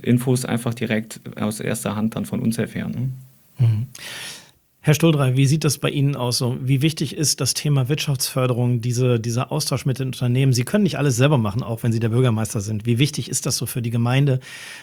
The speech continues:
Speaker 2: äh, wirklich auch diese, diese Position besetzt zu haben und zu wissen, so, da ist jemand jetzt unterwegs mit dem Team, der guckt wirklich vor Ort, der geht dahin. Was, was bedeutet das für Sie?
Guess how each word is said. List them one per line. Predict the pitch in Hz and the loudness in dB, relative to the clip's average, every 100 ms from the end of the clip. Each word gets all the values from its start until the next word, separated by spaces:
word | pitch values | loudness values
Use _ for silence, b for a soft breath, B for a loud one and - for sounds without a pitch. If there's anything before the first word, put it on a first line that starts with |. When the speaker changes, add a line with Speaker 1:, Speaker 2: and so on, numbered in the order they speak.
| - | -12
Speaker 2:
äh, | - 113 | -6 0
wirklich | 139 139 120 | 0 0 -2
auch | 117 | -4
diese, | 127 120 120 | -2 0 0
diese | 113 113 | -2 -2
Position | 113 117 120 - 139 147 | -2 -2 -2 2 4 4
besetzt | 123 127 131 - | 4 2 -2 -4
zu | - 110 | -6 -6
haben | 117 120 | -4 -2
und | 120 | -2
zu | - 117 | -2 -2
wissen, | 127 131 | -2 -2
so, | 113 | -2
da | 113 | -4
ist | 135 - | -4 -2
jemand | 139 131 127 | 0 2 0
jetzt | 120 - | -4 -4
unterwegs | 113 107 135 139 135 | -4 0 0 0 -4
mit | |
dem | 107 | -6
Team, | - 135 139 | -4 -2 0
der | 123 | -2
guckt | 123 156 143 | -4 -8 -6
wirklich | 127 120 123 - | -4 -2 -4 -6
vor | - 127 | -8 -4
Ort, | 123 131 | -2 -2
der | 123 | -2
geht | 113 117 | -4 -2
dahin. | 113 120 127 131 117 - _ - | 0 2 2 0 -6 -14 _ -6
Was, | 120 - - | -2 -2 -2
was | 123 | -6
bedeutet | 143 123 123 127 | -4 -2 -2 -4
das | 110 | -6
für | 117 | -6
Sie? | 107 113 | -6 -8